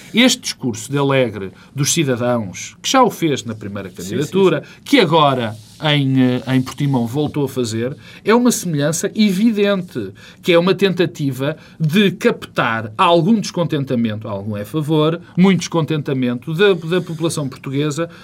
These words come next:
Speaker 1: face, face aos partidos e àquilo que funciona. E isto não é nada, nada, nada, nada bom para a democracia e é uma parte do discurso que eu não gosto nada, tanto num candidato como no outro, ou em qualquer pessoa que o diga. Posto isto,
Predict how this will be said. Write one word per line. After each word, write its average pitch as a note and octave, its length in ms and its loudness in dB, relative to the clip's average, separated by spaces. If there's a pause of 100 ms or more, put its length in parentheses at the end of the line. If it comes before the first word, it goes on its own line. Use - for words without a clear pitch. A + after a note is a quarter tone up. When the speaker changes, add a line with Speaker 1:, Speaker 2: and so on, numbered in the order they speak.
(140)
Speaker 1:
face, - 540 0 (260)
face F#3 320 0
aos F3+ 100 0
partidos E3+ 420 -2
e F3+ 60 2
àquilo F3+ 260 0
que F3+ 60 -14
funciona. D#3 420 -2 (160)
E F3+ 120 0
isto A3+ 200 0
não G3+ 140 2
é D#3 80 2
nada, G#3 460 2
nada, G3+ 400 2
nada, A3+ 400 0
nada A3+ 340 4
bom G3+ 180 -2
para F3 160 0
a - 40 -2
democracia D#3 560 -4 (240)
e F3+ 80 6
é F#3+ 60 6
uma F3+ 140 2
parte D3 280 0
do D3+ 80 -4
discurso - 400 -6
que D#3+ 100 -2
eu C#3+ 220 -2
não E3 260 2
gosto D3 320 -4
nada, E3+ 400 -2 (180)
tanto F3+ 240 0
num D#3 100 -2
candidato C#3+ 500 -2
como C#3 180 -4
no C#3 80 -2
outro, F#3 240 -2
ou F#3 140 6
em F#3+ 80 0
qualquer F3 340 2
pessoa - 260 -6
que - 120 -10
o - 20 -8
diga. - 220 -18 (200)
Posto - 320 0
isto, - 280 -20